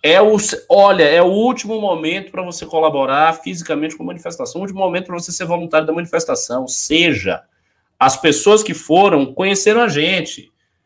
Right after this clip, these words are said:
né? A gente sempre, no final, a gente troca ideia, conversa. Dessa, dessa vez não vai ter cerveja,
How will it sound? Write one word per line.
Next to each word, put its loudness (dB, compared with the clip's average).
né? 0
A 4
gente -2
sempre, 0
no 0
final, 2
a 6
gente -6
troca 0
ideia, 4
conversa. 0
Dessa, 0
dessa 2
vez 6
não 0
vai 2
ter 0
cerveja, 0